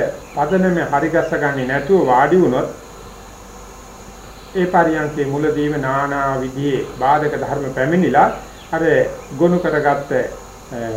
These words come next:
වීරිය, උනන්දුව දිය වෙලා යන්න ඉඩ තියෙනවා.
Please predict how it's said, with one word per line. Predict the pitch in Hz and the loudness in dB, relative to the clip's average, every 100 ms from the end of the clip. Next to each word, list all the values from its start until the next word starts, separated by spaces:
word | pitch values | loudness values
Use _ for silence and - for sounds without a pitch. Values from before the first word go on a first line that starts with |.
| 113 | -6
වීරිය, | 113 147 196 196 190 190 - - - - - - - | -2 0 2 6 6 6 2 -6 -16 -20 -20 -16 -6
උනන්දුව | 139 190 190 175 180 180 180 - - - - - - | 2 4 6 6 6 4 2 -4 -16 -20 -20 -20 -18
දිය | 135 170 | -4 0
වෙලා | 165 151 131 | 2 2 -2
යන්න | 120 | -4
ඉඩ | 107 98 | -6 -10
තියෙනවා. | 98 92 - | -12 -12 -14